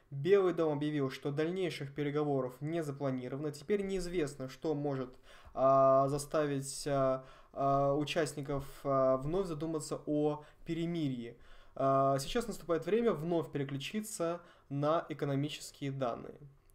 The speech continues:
А, Bloomberg ох-, охарактеризовал ре-, результаты встречи как без серьезного прогресса, то есть можно ожидать, а, дальнейший рост напряженности между двумя странами.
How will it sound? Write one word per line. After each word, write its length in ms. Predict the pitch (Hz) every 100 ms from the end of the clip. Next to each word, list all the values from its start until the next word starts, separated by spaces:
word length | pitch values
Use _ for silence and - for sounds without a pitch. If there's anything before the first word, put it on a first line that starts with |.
| -
А, 380 | 143 143 143 147
Bloomberg 500 | 185 277 262 226 196
ох-, 140 | 175 -
охарактеризовал 680 | 165 190 185 190 180 240 226
ре-, 220 | 180 165
результаты 400 | 175 180 185 180
встречи 380 | - 247 262 196
как 380 | - 175 170 - - - -
без 360 | 147 185 226 -
серьезного 500 | 185 185 185 185 180
прогресса, 560 | 185 175 165 131 -
то 160 | - 131
есть 160 | 131
можно 240 | 151 147 151
ожидать, 420 | 151 165 170 - - -
а, 360 | - 147 151 156
дальнейший 520 | 170 190 175 139 156
рост 260 | 156 147 -
напряженности 840 | 160 156 170 165 208 214 185 -
между 240 | 147 151 151
двумя 180 | 156
странами. 580 | 151 - 131 123 131 147